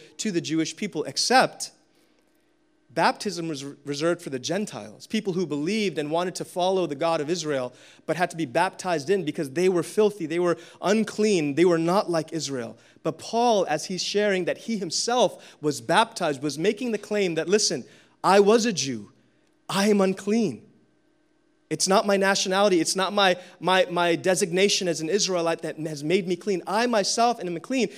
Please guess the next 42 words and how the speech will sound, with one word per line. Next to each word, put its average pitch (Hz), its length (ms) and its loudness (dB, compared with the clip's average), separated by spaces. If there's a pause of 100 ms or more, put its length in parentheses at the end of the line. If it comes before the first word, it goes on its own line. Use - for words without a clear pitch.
(140)
And 160 100 -2
you 202 80 2
know 226 80 6
what - 480 0 (100)
by 185 160 2
implication 208 600 2
that 208 160 0
means? 233 360 -2 (300)
Uh, - 160 0
you 233 380 6
are 214 160 4
dirty 220 460 4
and 185 200 -2
you 233 160 2
need 233 300 0
to 202 100 -10
be 196 140 -6
cleaned. 240 560 0 (960)
A-, 185 160 -4
and 196 260 0
you 185 120 -4
can 220 120 -8
feel 254 400 -4
the 202 160 -4
offense. 151 520 -4 (340)
For, - 160 -6
for - 100 -8
centuries, 214 640 4
for, 156 240 0 (260)
for 175 100 -8
millennia, 185 580 4
these 160 240 0
El-, 202 260 2
Israelites 185 540 0
all 185 180 0
of 196 80 2
a 190 60 0
sudden 180 300 -2
being 170 260 0 (300)
likened 185 540 4
to 147 280 4 (100)
Gentiles. 143 920 -2